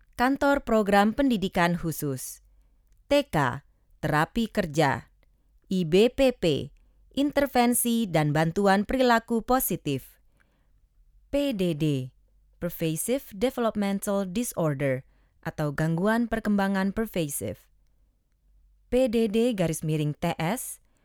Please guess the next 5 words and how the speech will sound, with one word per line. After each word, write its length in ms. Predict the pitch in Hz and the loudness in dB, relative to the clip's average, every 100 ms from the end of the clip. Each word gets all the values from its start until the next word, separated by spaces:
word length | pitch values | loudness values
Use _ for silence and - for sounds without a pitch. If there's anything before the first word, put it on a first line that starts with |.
| _ _ _ _ - | _ _ _ _ -2
Pervasive 720 | 269 269 240 233 - 220 - | -2 0 0 0 0 -2 -2
Developmental 840 | 202 214 220 202 202 196 190 202 196 | -6 -4 0 0 0 -2 -2 -2 -2
Disorder, 760 | 185 214 202 185 180 196 285 _ _ _ _ _ _ | -4 -2 2 2 2 0 -2 _ _ _ _ _ _
tidak 240 | 220 180 165 | -2 -2 -2
spesifik. 640 | - 156 - 139 131 123 | -4 -6 -4 -6 -8 -10